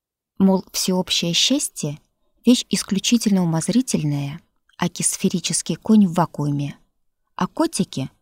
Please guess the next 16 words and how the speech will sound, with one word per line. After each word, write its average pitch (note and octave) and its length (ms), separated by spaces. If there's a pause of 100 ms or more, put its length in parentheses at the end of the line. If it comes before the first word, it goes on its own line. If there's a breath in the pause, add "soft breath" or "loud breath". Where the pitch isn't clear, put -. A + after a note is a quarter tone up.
(260)
в - 60
заботе G3+ 460
нуждаются G3+ 560
реально. D3 560 (500)
Так A3 200
что D#3 360 (840)
для F3+ 380
круга F#3+ 380
маловато, F#3 880 (540)
если G#3 360
только G#3+ 400
наших. G#3 640 (1120 soft breath)
Тропу A3 440
при G#3+ 220
такой G3 320
нестабильности G3 1200